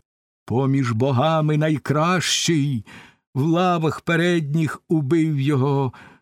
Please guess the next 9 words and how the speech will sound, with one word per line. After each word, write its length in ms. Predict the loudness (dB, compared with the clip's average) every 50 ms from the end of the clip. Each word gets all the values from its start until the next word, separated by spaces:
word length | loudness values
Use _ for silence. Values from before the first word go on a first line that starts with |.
| _ _ -6
Гектору 760 | -2 0 0 2 0 0 -2 -4 -6 -6 -4 -4 -2 -2 -2
славу 640 | -2 -2 -2 -2 0 0 0 0 0 -2 -2 -2 -2
оддавши. 1040 | -2 -2 -4 -4 -4 -2 -2 0 -2 -2 -4 -4 -4 -4 -4 -2 -4 -4 -6 -8 -12 _ _ _ _ _ _ _ _ _ _ _ _ _ _ _ _ _ _ _ _ _ _ _ _ _
Хоч 520 | -16 -12 -10 -4 -2 0 0 0 -2 -4 -4
би 180 | -4 -2 0
летіли 580 | 2 2 0 0 -2 -2 -2 0 0 0 0 -2
і 240 | -2 0 0 2 2
на 380 | 2 2 2 0 0 0 0
рівні 640 | 0 2 2 2 2 2 2 2 2 2 2 0 -2